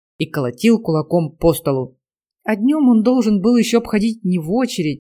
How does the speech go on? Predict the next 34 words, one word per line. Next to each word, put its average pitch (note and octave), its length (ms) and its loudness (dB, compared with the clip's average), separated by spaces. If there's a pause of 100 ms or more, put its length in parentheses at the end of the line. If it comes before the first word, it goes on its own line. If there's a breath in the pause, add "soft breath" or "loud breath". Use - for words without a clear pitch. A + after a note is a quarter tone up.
(320)
в F3 40 -10
виде A3 220 0
наказания, G3 720 -2
наложенного E3 540 -4
полицмейстером, E3+ 920 -2
свои G#3 320 -2
посты - 580 -6 (320)
и F3+ 80 -4
торчать G3+ 580 -2
в - 40 -10
лакированных F#3 580 -2
сапогах F3+ 680 -4 (300)
и F3+ 100 -4
белых A3 320 2
перчатках G#3 840 -2 (240)
посредине G3 540 -2
самого A#3 560 0
людного A3 520 -6
перекрестка. G3+ 880 -4 (560)
Спать A#3+ 280 -4
ему B3 200 0
приходилось A3+ 580 -2
только D#3+ 340 -4
урывками, C#3 600 -8
минутками, D#3+ 760 -4
не D#3+ 160 -6
раздеваясь, F#3+ 880 -2
корчась G3+ 460 -4
на G#3 120 0
жестком G#3 540 -2
и G#3 60 0
узком G#3+ 320 -2
клеенчатом G3 640 -4
диване F#3 580 -4